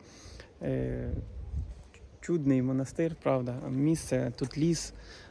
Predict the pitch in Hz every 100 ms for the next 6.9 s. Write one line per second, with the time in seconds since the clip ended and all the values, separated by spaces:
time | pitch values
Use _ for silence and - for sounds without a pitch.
0 | - - 131 - 156 143 160 151 - -
1 | - 143 - 139 139 131 143 127 151 135
2 | 131 151 160 156 135 135 147 135 127 156
3 | - 139 135 127 - - - 123 120 139
4 | - - - - - 139 - 170 160 147
5 | 139 - 143 160 151 139 131 - - -
6 | - 147 - 156 - - 143 190 -